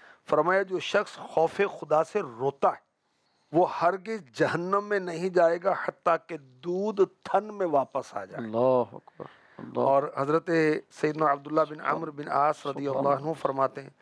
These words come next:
Speaker 1: اللہ پاک کے خوف سے ایک آنسو بہانا میرے نزدیک ایک ہزار دینار صدقہ کرنے سے زیادہ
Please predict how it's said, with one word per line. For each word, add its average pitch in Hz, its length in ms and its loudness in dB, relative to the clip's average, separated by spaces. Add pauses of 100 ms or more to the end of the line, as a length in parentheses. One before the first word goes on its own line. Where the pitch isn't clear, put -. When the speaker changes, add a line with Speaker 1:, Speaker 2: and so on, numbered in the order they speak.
(400)
Speaker 1:
اللہ 160 200 0
پاک 170 340 0
کے 180 100 -6
خوف 160 360 0
سے - 160 -2 (120)
ایک 214 420 2
آنسو 151 340 0
بہانا 143 420 0
میرے 139 260 -2
نزدیک 135 520 -2 (400)
ایک 185 300 4 (100)
ہزار 139 440 2
دینار 135 480 0
صدقہ 131 400 -4
کرنے 120 420 -6
سے 151 180 -6
زیادہ 113 320 -6